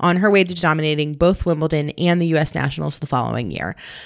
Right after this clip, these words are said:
She was also the first black woman to appear on the covers of Sports Illustrated and Time, though totally unrelated to the manufacturer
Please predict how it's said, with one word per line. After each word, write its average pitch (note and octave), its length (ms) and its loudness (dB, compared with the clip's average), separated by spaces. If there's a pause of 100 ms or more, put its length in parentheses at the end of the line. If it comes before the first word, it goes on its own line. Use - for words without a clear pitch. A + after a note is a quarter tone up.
(100)
She - 140 0
was F#3+ 120 6
also F3+ 220 0
the F3+ 80 -2
first - 360 -2
black G3+ 220 0
woman F3+ 220 -2
to F3 120 -4
appear D#3 240 -4
on D#3 80 -4
the D#3 60 -6
covers D#3+ 320 -4
of D#3 120 -6
Sports - 400 -4
Illustrated D3+ 500 -2 (100)
and G#3 280 4
Time, E3+ 560 -4 (160)
though E3 340 6 (140)
totally C4+ 340 2
unrelated D#3 460 2
to - 100 -6
the D3+ 60 0
manufacturer C#3+ 760 0